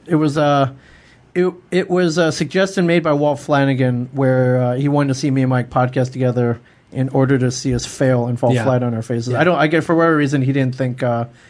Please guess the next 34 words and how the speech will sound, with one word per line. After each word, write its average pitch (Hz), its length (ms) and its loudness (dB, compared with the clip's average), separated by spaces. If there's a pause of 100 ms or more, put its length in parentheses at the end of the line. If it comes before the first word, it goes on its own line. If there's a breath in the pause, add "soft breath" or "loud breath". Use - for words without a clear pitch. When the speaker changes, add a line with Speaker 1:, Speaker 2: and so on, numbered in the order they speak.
(180 soft breath)
Speaker 1:
we 139 100 2
work 123 320 2
well 127 180 2
together. 120 540 -2 (160)
Speaker 2:
Well, 160 140 4
I 156 100 2
think 208 300 -2
that 156 200 0 (100)
episode 156 420 -2
three 139 180 2
hundred, 131 420 0
'cause 127 200 0
there's 131 180 -2
no 147 140 4
way 131 120 2
Johnson 120 380 -4
thought 117 180 -8
you 117 80 -6
would 113 100 -4
make 110 180 -6
it 117 80 -12
this - 120 -8
far. 98 380 -14
Speaker 1:
No 165 160 2
way. 139 160 2
Speaker 2:
I - 40 -4
feel 135 120 -2
like 120 180 -4
you 127 60 -4
need 123 160 0
to 113 80 -4
rub 120 300 0
Speaker 1:
No 117 60 -12
way. 113 40 -16